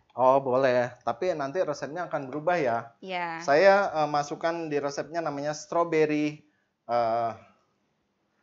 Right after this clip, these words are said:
Speaker 2: Ah.
Speaker 1: strawberry sweet and spicy sauce.
Speaker 2: Strawberry sweet and spicy sauce.
Speaker 1: Oh.
Speaker 2: Wah, namanya aja
Speaker 1: Oh.
Speaker 2: udah keren banget loh.
Speaker 1: Sudah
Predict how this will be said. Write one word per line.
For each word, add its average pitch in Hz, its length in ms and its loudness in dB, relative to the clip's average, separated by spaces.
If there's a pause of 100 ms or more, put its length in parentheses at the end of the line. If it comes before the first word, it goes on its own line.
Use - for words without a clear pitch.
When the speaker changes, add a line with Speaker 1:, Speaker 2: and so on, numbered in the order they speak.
(140)
Speaker 2:
Ah. 208 160 -6
Speaker 1:
strawberry 147 680 0
sweet 180 320 -4
and 151 160 -6
spicy 143 680 -4
sauce. - 720 -10
Speaker 2:
Strawberry 220 460 -8
sweet 240 220 -10
and 208 120 -12
spicy 208 540 -10
sauce. 220 500 -4
Speaker 1:
Oh. 208 80 -10
Speaker 2:
Wah, 202 160 -6
namanya 180 460 -8
aja 185 160 -8
Speaker 1:
Oh. - 20 -8
Speaker 2:
udah 180 240 -10
keren 180 260 -14
banget 180 380 -12
loh. 180 140 -10
Speaker 1:
Sudah 95 480 -8